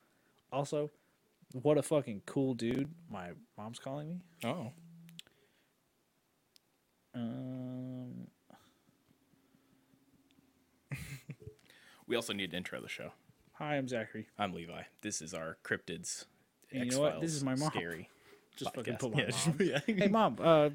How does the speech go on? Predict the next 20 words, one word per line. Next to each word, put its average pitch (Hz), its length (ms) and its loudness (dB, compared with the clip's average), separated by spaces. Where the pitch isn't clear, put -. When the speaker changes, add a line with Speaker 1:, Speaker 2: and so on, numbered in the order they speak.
Speaker 2:
Tell 254 120 6
us, 247 80 4
tell 240 280 2
us 214 100 4
Speaker 1:
tell 240 100 12
us - 60 12
Speaker 2:
about 240 140 12
Speaker 1:
about 185 60 8
Bigfoot." 190 320 10
Speaker 2:
Bigfoot. 240 1040 6
<laughs> - 60 -20
Speaker 1:
Uh, 131 580 8
yeah, 131 220 6
Bigfoot, 131 460 4
X-Files, 110 720 -2
skateboards. 117 720 2
Speaker 2:
Yeah. 120 220 2
Speaker 1:
You 151 100 -2
know. 107 140 -4
Um, 139 520 4